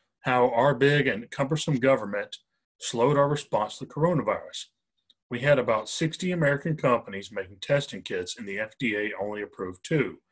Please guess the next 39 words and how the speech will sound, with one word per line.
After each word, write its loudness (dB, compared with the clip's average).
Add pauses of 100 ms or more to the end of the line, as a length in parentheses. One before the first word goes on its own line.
(180)
she -4
said -4 (260)
in -6
the -6
final 0
Libertarian -6
Party -4
debate. -8 (680)
What -10
the -14
president 2
should 4
have 4
done 4
was -6
use -6
the -6
Emergency -4
Powers 0
Act 0
and -12
said, 2 (340)
"F 0
D 4
A, 2 (220)
you -4
will 0
have 0
to -4
only 0 (120)
prove 0
safety, 0
not -4 (100)
efficacy. -2 (300)
Get -4
these -4
kits -4
out 0
there. -12